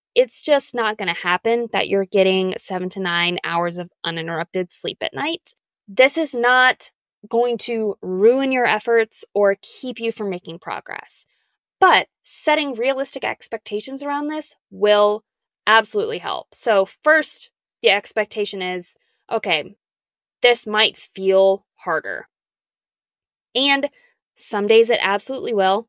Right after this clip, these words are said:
Some days maybe it won't. But having those expectations set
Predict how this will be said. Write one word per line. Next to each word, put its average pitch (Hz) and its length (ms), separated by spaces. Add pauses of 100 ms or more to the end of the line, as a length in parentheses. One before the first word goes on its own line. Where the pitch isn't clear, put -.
Some 330 280
days 349 340
maybe 285 280
it - 140
won't. 302 440
But 233 140
having 285 640
those 254 240
expectations 190 960
set - 680